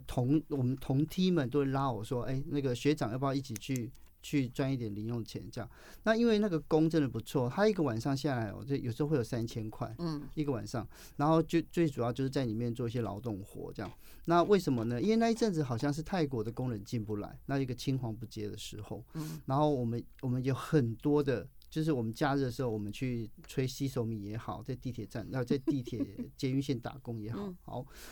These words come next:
Speaker 1: 那但是呢，呃，到国外去工作是另外一回事哦。那国外工-，工作，我一个很少讲的，就是我跑过船。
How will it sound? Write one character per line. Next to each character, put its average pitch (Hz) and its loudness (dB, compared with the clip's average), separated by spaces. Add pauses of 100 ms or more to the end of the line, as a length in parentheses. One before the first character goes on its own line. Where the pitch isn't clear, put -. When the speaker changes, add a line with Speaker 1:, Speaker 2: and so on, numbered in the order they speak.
(160)
Speaker 1:
那 202 4
但 214 4
是 214 2
呢， 175 6
呃， 156 4
到 - 2
国 - 4
外 156 6
去 156 2
工 131 2
作 127 0
是 127 0
另 123 -2
外 117 -2
一 113 -2
回 107 -6
事 - -10
哦。 131 -16 (320)
那 156 4 (200)
国 170 2
外 202 6
工-， 180 0
工 175 6
作， 147 4
我 117 -2 (120)
一 135 -4
个 123 2
很 117 -2
少 117 -4
讲 104 -8
的， - -12
就 127 -6
是 117 -4
我 131 -2
跑 120 -2
过 135 -2
船。 120 -8